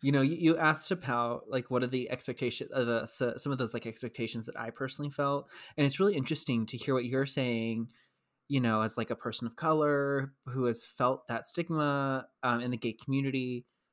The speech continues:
You know, I am white. I do have lighter colored hair. I bleach it to make it even more lighter colored. I have platinum blonde hair now.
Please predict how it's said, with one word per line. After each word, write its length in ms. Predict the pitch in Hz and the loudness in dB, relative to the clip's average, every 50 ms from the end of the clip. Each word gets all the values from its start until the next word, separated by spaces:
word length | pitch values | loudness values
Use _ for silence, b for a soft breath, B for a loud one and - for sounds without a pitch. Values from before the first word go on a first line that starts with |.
| _ - | _ -6
You 80 | - 135 | 0 0
know, 80 | 135 123 | 2 2
I 120 | 131 139 | 2 0
am 280 | 139 147 135 131 131 127 | 0 0 0 2 2 2
white. 400 | 120 113 110 110 113 113 - _ _ _ _ _ _ _ _ _ _ _ _ _ _ - | 2 2 2 2 -2 -4 -6 _ _ _ _ _ _ _ _ _ _ _ _ _ _ 0
I 580 | 123 117 113 113 113 113 113 113 110 113 113 113 - - - - _ - | 2 2 4 2 2 2 0 0 0 -2 -4 -8 -12 -16 -20 -18 _ 0
do 180 | 143 139 139 | 2 2 2
have 220 | 135 143 135 127 120 | 4 2 0 0 0
lighter 340 | 113 113 110 117 120 123 120 | -2 -2 -2 0 0 0 -2
colored 320 | - - 131 127 127 120 117 | -2 -2 0 0 0 0 -2
hair. 460 | - 117 107 - 113 117 113 123 - - | -4 -4 -4 -2 0 0 0 0 -2 -4
I 80 | 123 | -6
bleach 400 | 120 117 127 127 143 147 143 - | -2 -2 0 0 0 -2 0 0
it 160 | 117 110 - | -2 -2 -2
to 80 | - 135 | -4 -4
make 140 | 127 117 - | -4 -4 -4
it 60 | 131 | -6
even 160 | 139 127 127 123 | -4 0 0 2
more 240 | 123 120 120 117 | 2 2 2 2
lighter 320 | 110 104 104 110 107 110 113 | 2 0 0 0 -2 -2 -4
colored. 400 | - - 107 107 - 113 120 120 | -4 -4 -4 -2 -2 -2 -2 -2
I 40 | 110 | -2
have 160 | 113 110 - | -4 -6 -6
platinum 360 | - - 120 - 127 123 117 | 0 0 0 0 2 -2 0
blonde 220 | 123 120 117 120 117 | 0 0 -2 -2 -2
hair 140 | 127 123 123 | -2 -2 -2
now. 520 | 127 120 127 120 113 123 117 127 131 - | 0 0 2 2 2 2 2 0 0 -2